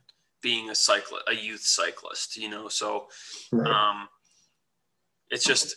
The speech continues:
Speaker 1: it's just kinda funny that sometimes previous swimmers just don't swim in, or frequently in their triathlon training, then go out and they still rip,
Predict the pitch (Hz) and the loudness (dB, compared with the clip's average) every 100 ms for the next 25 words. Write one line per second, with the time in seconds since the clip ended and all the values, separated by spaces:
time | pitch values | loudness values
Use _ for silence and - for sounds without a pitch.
0 | - 131 - 120 - 120 113 - 107 101 | -4 0 2 2 2 4 4 4 2 4
1 | 98 98 98 - 117 107 110 104 101 98 | 4 4 4 2 2 2 4 4 4 4
2 | - - - _ _ - 113 104 98 - | 2 0 -8 _ _ 0 2 4 4 4
3 | 107 98 92 - 101 104 98 - - 107 | 2 -4 -2 -4 0 -2 0 2 2 2
4 | 101 95 98 _ _ - _ _ _ - | 2 0 -8 _ _ -20 _ _ _ 0
5 | 110 101 101 98 - _ _ _ - - | 4 4 2 -6 -14 _ _ _ -2 2
6 | 139 127 113 - 139 113 - 104 98 - | 4 4 4 2 4 2 -2 -8 -8 -10
7 | - 117 104 101 92 113 104 101 - 101 | -4 -2 2 2 2 2 4 2 2 0
8 | - 104 98 98 98 - - _ 113 104 | 2 2 2 0 -6 -14 -20 _ -8 -4
9 | 117 107 101 101 104 104 101 - - 113 | 2 6 6 6 4 0 2 2 4 2
10 | 101 98 101 101 | 0 4 4 4